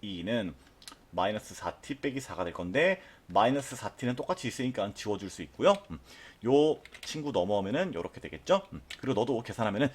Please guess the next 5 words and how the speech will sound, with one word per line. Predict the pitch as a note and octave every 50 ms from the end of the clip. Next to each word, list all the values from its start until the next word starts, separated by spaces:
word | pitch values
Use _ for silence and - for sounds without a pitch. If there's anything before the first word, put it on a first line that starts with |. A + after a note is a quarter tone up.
| - - -
마이너스 | - F2+ F#2+ G2+ A#2 B2 B2 A#2+ - - D#3 - -
이 | A#2 C3 B2+ - -
티 | - F3
세제곱 | D#3+ - D3+ E3 D#3+ C#3+ -
되겠네요. | B2 A2 A2+ G2+ E2+ D#2+ E2+ F#2+ F#2 F2+ E2 C#2+ A#1+ -